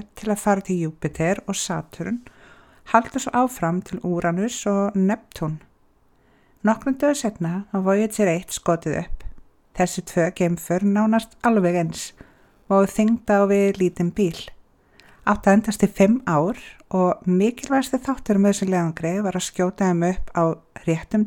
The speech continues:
tíma. Það var einstaka gluggi opinn sem nasa sá árið nítján hundruð sjötíu og sjö. Þegar pláneturnar sem þeir höfðu áhuga á voru í fullkomnri línu fyrir skilvirkan leiðangur.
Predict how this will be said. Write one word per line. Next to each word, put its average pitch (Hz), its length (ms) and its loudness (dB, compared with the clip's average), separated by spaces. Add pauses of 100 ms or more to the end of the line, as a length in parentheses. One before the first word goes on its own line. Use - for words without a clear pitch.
tíma. - 480 -2 (760)
Það 190 140 -2
var 208 100 2
einstaka 269 560 -2
gluggi 302 400 -4
opinn 208 400 2
sem 185 240 -2
nasa 196 460 2
sá 170 240 0 (320)
árið 190 220 0
nítján 175 260 -2
hundruð 170 220 -8
sjötíu - 320 -6
og - 80 -6
sjö. 226 160 -4 (880)
Þegar 185 180 0
pláneturnar 175 720 2
sem 196 240 0
þeir 190 220 2
höfðu 190 220 4
áhuga 185 440 4
á - 20 2 (140)
voru 185 160 4
í 180 40 -4
fullkomnri 226 840 0
línu 214 520 0 (200)
fyrir 175 320 -4
skilvirkan 196 960 -2
leiðangur. 190 480 0